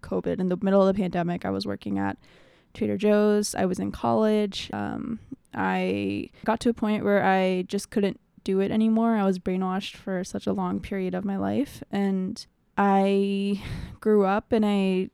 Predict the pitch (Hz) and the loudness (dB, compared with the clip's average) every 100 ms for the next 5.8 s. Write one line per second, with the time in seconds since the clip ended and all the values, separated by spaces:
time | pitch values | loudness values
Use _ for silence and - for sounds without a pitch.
0 | - - 202 185 196 - - 202 196 190 | -10 -6 0 0 0 -2 -2 -2 0 0
1 | 185 185 - 190 - 202 208 202 190 190 | -2 -4 -6 -6 -6 -6 -6 -4 -4 -4
2 | - - 190 190 185 208 - _ _ - | -6 -4 -2 0 -2 -6 -10 _ _ -14
3 | - 196 - - 196 202 254 - - 262 | -4 -2 -2 -4 0 0 0 -4 -10 -6
4 | - 208 202 196 196 196 - - 208 - | 0 2 2 2 0 -4 -8 -6 -4 -2
5 | 190 190 190 _ _ _ - 202 | 0 2 0 _ _ _ -2 -2